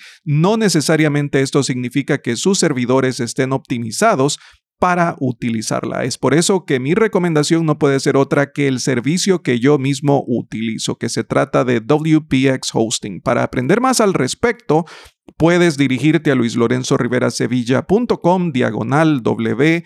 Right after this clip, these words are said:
P X. Es un servicio formidable, cero quejas, todas las ventajas, absolutamente nada que perder. Sin embargo, te advierto, es un servicio premium,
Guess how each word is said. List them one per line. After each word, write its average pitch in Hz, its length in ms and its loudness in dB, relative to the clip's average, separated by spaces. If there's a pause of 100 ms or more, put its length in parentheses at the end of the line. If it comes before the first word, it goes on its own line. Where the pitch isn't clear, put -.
(360)
P 156 440 0
X. 117 460 -6
Es 117 120 -2
un 123 140 -4
servicio 123 500 -2
formidable, 190 680 2
cero 147 360 0
quejas, 165 540 -2
todas 160 400 2
las 127 160 -2
ventajas, 151 540 -2
absolutamente 120 840 -2
nada 120 320 -4
que - 100 -4
perder. 208 440 0 (280)
Sin 120 200 -4
embargo, 156 420 2
te 131 80 -2
advierto, 127 420 -2
es 120 120 -2
un 120 100 -2
servicio 123 560 -2
premium, 214 520 4